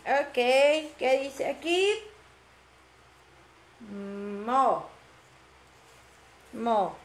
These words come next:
¿Y aquí qué dice? Mu. Ok, Kevin, abre micrófono. Kevin, que-, gracias. Ya cierra micrófono, Oli, gracias. Kevin, abre micrófono, papi, tú quieres hablar desde hace rato.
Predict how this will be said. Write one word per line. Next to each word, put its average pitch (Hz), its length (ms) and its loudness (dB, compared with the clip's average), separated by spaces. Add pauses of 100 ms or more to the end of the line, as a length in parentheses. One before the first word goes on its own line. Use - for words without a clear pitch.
(120)
¿Y 254 80 0
aquí 247 360 -2
qué 277 180 2
dice? 311 340 -2 (840)
Mu. 254 560 0 (880)
Ok, 359 360 2
Kevin, 403 720 2
abre 427 280 2
micrófono. 415 760 -2
Kevin, 381 360 0
que-, - 200 -4 (140)
gracias. 233 840 2
Ya 262 240 4
cierra 302 320 2
micrófono, 330 580 -2 (140)
Oli, 302 140 -4
gracias. 294 480 0
Kevin, 370 360 2
abre 392 200 0
micrófono, 381 560 0
papi, 285 280 -2
tú 311 160 -6
quieres 311 300 -6
hablar 254 320 -2
desde 262 200 -2
hace 254 200 -2
rato. 190 260 -4